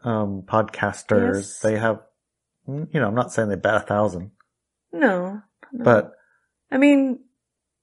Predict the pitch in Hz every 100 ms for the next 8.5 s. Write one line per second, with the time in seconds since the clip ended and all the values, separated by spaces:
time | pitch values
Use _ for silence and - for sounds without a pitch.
0 | _ 95 98 120 107 107 104 - - 110
1 | 123 151 143 151 165 175 226 247 262 247
2 | 214 202 226 240 185 202 240 285 285 320
3 | 311 311 294 311 302 262 220 214 214 208
4 | 202 202 - 190 190 180 175 170 202 -
5 | 180 175 165 165 156 165 151 - 127 -
6 | - - 185 214 - - 359 359 359 359
7 | 392 392 - - - 311 294 294 277 226
8 | - 151 113 - 359